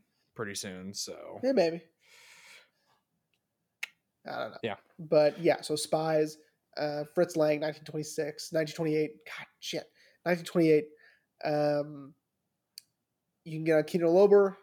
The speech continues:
Speaker 2: and the Blu-ray. That's what it looked like. If you, if yours looks like something else, then you may have a region locked version. So, uh, be aware of that.
Speaker 1: Yeah.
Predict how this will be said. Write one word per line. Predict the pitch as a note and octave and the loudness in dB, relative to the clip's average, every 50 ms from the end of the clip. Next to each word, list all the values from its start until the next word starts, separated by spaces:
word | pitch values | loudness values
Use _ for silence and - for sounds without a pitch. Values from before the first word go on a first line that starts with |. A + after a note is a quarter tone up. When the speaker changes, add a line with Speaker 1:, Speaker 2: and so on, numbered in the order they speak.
| _ _ - | _ _ -6
Speaker 2:
and | D#3 D#3+ D#3 D#3 D#3 | -4 -4 -2 -2 -2
the | D3+ D#3 | 0 4
Blu-ray. | E3 F3+ F#3+ F#3 F3+ F3 E3+ E3 E3 D3+ - - | 6 8 10 10 10 10 8 6 4 0 -4 -6
That's | - D#3+ D#3 - - - _ _ _ _ | -6 -6 -6 -8 -12 -20 _ _ _ _
what | - D#3+ | -2 0
it | D3+ | 0
looked | D3 D3 - - | -2 -2 -2 -2
like. | D3+ D3+ D3+ D3+ | -2 -2 -2 -4
If | D#3 D3 - _ _ _ _ _ _ | -8 -12 -12 _ _ _ _ _ _
you, | - E3 D#3+ D#3+ D#3+ D#3+ D#3+ D#3 D3+ D3 - - _ _ _ _ | -14 -10 -8 -8 -6 -6 -8 -8 -10 -12 -14 -18 _ _ _ _
if | - D3+ | 0 4
yours | F3 F#3+ F#3 F3+ F3+ | 6 6 6 4 2
looks | F#3 F3 - | 2 2 2
like | E3+ D#3+ | 0 0
something | - D#3+ D3+ E3 | 0 0 0 4
else, | G3 A3+ A#3+ A3 - - - _ _ _ _ _ _ _ _ _ _ _ _ | 4 4 4 2 0 -6 -12 _ _ _ _ _ _ _ _ _ _ _ _
then | D#3 D#3 D3 D3 | 0 0 2 2
you | D3+ D3 | 2 2
may | D3 D3+ D3+ D3+ D3+ | 4 4 6 6 4
have | D3 C3+ D3+ D3+ D3 D3 D3+ D3+ D3 D3 | 2 2 0 2 4 4 4 2 2 0
a | - D#3 D3+ | 0 0 0
region | D3+ D3 D3+ D3+ D#3 D#3+ D#3 E3 D#3 D#3 D3+ D3+ D3+ D3+ D#3 - _ _ _ _ | 0 0 -2 -2 -2 -2 -2 0 0 0 0 -2 -4 -8 -10 -14 _ _ _ _
locked | C#3+ D3 D3 D3+ D3 C#3+ D3 - - - - - _ _ _ _ - | -2 -2 -2 0 -2 -6 -10 -12 -16 -18 -18 -18 _ _ _ _ -8
version. | - - C3+ C#3+ - - - - - - | -8 -8 -8 -8 -12 -16 -20 -20 -20 -18
So, | - - - D#3+ - - - _ _ _ _ _ - | -16 -14 -14 -12 -14 -14 -16 _ _ _ _ _ -12
uh, | D3+ C#3 D3 | -10 -10 -8
be | E3+ D#3+ D3 D3+ D3+ D3 D3+ | -8 -8 -8 -8 -8 -10 -10
aware | C#3 - B2 - - | -12 -12 -12 -12 -14
of | - - | -16 -16
that. | A1+ - - - - _ _ _ _ _ _ - | -16 -16 -16 -18 -20 _ _ _ _ _ _ -16
Speaker 1:
Yeah. | G#2 F#2+ F2+ | -16 -16 -16